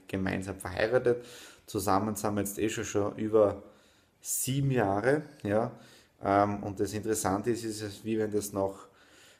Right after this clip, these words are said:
ja, gestern gewesen wäre, die Hochzeit. Es gibt ja ein YouTube-Video auch von unserer Hochzeit. Aber wenn man so daran denkt, sechs Jahre soll das Ganze schon her sein. Also wirklich Wahnsinn. Heute ist auch ein sehr schöner Tag draußen gewesen. Äh, sonnig, äh,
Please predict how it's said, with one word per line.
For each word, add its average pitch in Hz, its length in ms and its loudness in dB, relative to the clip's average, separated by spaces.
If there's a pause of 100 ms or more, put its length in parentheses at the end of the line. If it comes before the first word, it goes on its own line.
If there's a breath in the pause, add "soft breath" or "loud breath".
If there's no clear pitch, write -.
ja, 101 160 2
gestern 104 500 -2
gewesen 98 480 2
wäre, 101 100 2
die 104 100 2
Hochzeit. 92 440 2
Es 95 140 -6
gibt - 180 -4
ja 117 100 8
ein 107 100 6
YouTube-Video 110 760 -2
auch 90 240 0
von 107 160 -6
unserer 104 320 -4
Hochzeit. 113 540 4 (580 loud breath)
Aber 101 160 2
wenn 101 140 2
man 110 80 -2
so 113 140 2
daran 107 400 -2
denkt, 104 420 -8
sechs - 540 -4
Jahre 98 320 -2
soll 107 160 2
das 101 160 0
Ganze 98 300 -2
schon 98 180 -8
her 95 180 0
sein. 98 280 -4
Also 98 280 -4
wirklich 101 380 -6
Wahnsinn. 98 380 -6 (300 loud breath)
Heute 107 260 6
ist 117 80 2
auch 113 160 4
ein 120 80 0
sehr 110 200 2
schöner 113 320 -2
Tag 101 260 0
draußen 110 360 -4
gewesen. 107 500 -4 (420 loud breath)
Äh, 104 340 4
sonnig, 123 720 2 (460)
äh, - 140 -4